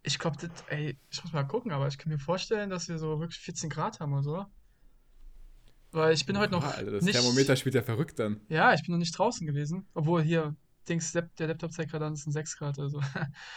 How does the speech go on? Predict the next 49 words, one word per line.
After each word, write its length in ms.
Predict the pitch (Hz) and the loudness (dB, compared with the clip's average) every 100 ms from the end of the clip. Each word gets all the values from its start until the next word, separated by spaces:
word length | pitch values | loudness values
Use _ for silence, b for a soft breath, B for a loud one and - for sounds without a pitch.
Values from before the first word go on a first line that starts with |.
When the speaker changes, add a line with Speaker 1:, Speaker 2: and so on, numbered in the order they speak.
| B B B B - | B B B B -8
Speaker 1:
Sieht 260 | 165 185 185 | 0 2 4
dann 80 | |
aus 80 | 175 | 4
dem 80 | 170 | 4
Speaker 2:
Ja, 80 | 202 | 4
Speaker 1:
Fenster 240 | 214 - | 6 8
Speaker 2:
gut, 100 | 113 | 6
aber 60 | 113 | 6
warum 160 | 120 | 4
bist 120 | 151 196 | 6 6
du 40 | |
Speaker 1:
wärmer 140 | - | 6
Speaker 2:
nicht 60 | - | 6
Speaker 1:
aus. 80 | 139 | 6
Speaker 2:
draußen 160 | 139 139 | 4 4
gewesen? 300 | 139 139 139 | 4 2 0
Speaker 1:
Ja, 140 | - 151 | 6 8
Speaker 2:
Ist 60 | |
ja 60 | 170 | 8
auch, 140 | 120 - - b | 4 -4 -20 b
ja. 260 | 120 117 110 | -2 0 2
Speaker 1:
es 160 | 170 151 | 0 2
ist 160 | 170 180 | 2 6
ja 120 | 160 | 8
jetzt, 300 | 160 147 - | 8 6 2
äh, 340 | 170 151 151 156 | 4 4 4 0
zwölf 460 | - 175 196 185 | -2 2 2 2
Uhr 280 | 220 262 269 - _ _ - _ - | 0 0 0 -4 _ _ -20 _ -4
und, 460 | 175 165 165 160 | 2 4 2 2
ähm, 560 | 160 156 151 151 151 143 - - | 0 2 2 0 0 -2 -8 -8
ich 80 | - | -2
habe 120 | 185 | 0
mich 160 | 170 175 | 0 0
heute 180 | 202 - 170 | -2 -2 -4
mal 200 | 160 160 | -2 0
dazu 180 | 156 170 | -2 0
entschieden, 400 | 143 165 196 175 | 0 2 0 -2
Speaker 2:
Mittags. 180 | 196 - b b b b b _ | -4 -10 b b b b b _
Speaker 1:
genau, 240 | - 151 165 | -4 0 0
zwölf 240 | 175 170 | -2 0
Uhr 60 | 170 | 0
Mittag, 420 | 170 170 165 165 | 0 0 -4 -4
äh, 40 | 160 | -4
mal 480 | 151 151 147 147 147 | 0 0 0 0 0
ein 80 | 143 | -2
bisschen 260 | - - 156 | -6 -4 -2
länger 180 | 165 | -2
zu 120 | 160 143 | -2 -4
schlafen, 600 | 156 165 165 156 165 | -2 -2 -2 -4 -4